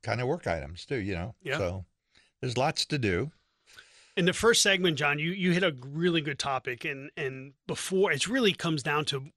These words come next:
Speaker 2: rather than just saying, "Hey, let's relocate," is the thought process on what you need to consider before you even take that leap. And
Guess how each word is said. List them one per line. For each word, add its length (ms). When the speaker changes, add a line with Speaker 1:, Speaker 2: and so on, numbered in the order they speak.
Speaker 2:
rather 260
than 180
just 160
saying, 200
"Hey, 200
let's 220
relocate," 720
is 300
the 100
thought 360
process 580
on 300
what 340
you 180
need 260
to 100
consider 560
before 420
you 80
even 320
take 220
that 200
leap. 360
And 280